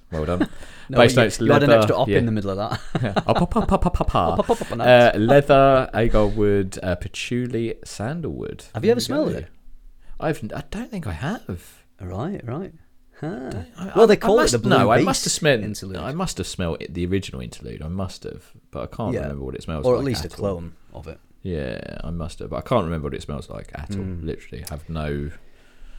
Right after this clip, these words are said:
Speaker 2: Oh, it's
Speaker 1: reference,
Speaker 2: very,
Speaker 1: so.
Speaker 2: very sort of rich, deep Middle Eastern smelling, you know, incensey, typical. Like, it's one of the definitive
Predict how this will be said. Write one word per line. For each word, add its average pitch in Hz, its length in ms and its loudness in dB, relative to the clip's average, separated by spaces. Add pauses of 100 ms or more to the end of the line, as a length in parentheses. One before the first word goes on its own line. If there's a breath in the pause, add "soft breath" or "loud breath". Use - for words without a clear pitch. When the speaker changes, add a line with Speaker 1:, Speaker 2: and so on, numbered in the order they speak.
Speaker 2:
Oh, 139 180 4
it's 98 140 -2
Speaker 1:
reference, 127 200 -4
Speaker 2:
very, 139 480 2
Speaker 1:
so. - 600 -8
Speaker 2:
very 156 280 0
sort 127 280 -4
of 117 140 -4
rich, - 360 -4
deep 123 280 -2 (280)
Middle 117 440 0
Eastern 107 440 -2
smelling, 107 720 -2
you 104 80 -6
know, 101 160 -4
incensey, 101 1160 -4
typical. 101 720 -6 (340 soft breath)
Like, 123 240 2
it's 131 120 -6
one 147 120 2
of 117 120 2
the 107 160 2
definitive 104 920 -6